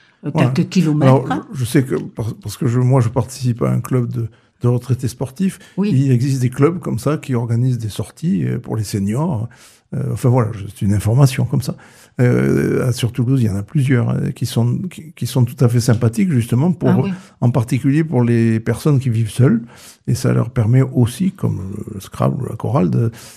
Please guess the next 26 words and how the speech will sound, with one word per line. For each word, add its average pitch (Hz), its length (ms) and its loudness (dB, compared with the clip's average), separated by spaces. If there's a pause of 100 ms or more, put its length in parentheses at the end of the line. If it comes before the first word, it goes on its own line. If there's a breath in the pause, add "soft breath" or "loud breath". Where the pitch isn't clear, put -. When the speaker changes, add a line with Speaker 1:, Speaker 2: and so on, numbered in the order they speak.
(160 loud breath)
Speaker 2:
de, 117 240 2
de 117 80 -2
rencontrer 110 440 -2
des 117 120 -2
gens 139 360 -2
en 139 60 -2
même 131 220 2
temps 180 140 0
que 180 120 -12
de 151 80 -2
faire, 147 300 -2
euh, 127 400 -2
des 123 120 -4
promenades 127 360 4
Speaker 1:
Oui, 131 60 4
oui. 131 60 2
Speaker 2:
encadrées, 131 720 2
et 120 40 -2
des 117 140 -4
promenades, 120 460 -4
euh, 117 260 -6 (160)
voilà, 123 180 -8
ça - 140 -12
c'est - 140 -10
bien 131 180 -6
aussi. - 240 -14